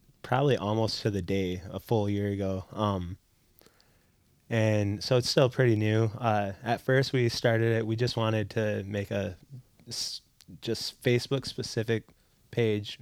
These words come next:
and just post stuff and, you know, see, see if anybody liked our, you know, content that we were putting out. Um, and then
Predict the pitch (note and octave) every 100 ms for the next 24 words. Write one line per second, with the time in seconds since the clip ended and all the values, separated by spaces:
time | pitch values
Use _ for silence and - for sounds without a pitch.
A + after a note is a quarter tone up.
0 | - - G2+ G2 F#2 - _ _ _ _
1 | _ - G#2+ - - A2+ G#2+ - - -
2 | - - A#2 A2 A#2 G2+ F#2+ G#2 G#2 G2+
3 | G#2 - A2 A2 C3+ - - _ _ -
4 | - A#2+ G#2+ G#2+ A2 - A2+ A2+ G#2+ G#2+
5 | G2+ G2+ A2 A2+ A2 G#2 A2+ - - A#2+
6 | G#2+ G2+ G2+ - A2+ A2 A2 B2 A2 G#2
7 | - B2+ G#2 G#2+ - _ _ _ _ _
8 | - A2+ G2+ F#2+ F2+ F2+ - G#2 A2+ A#2
9 | A2+ G#2+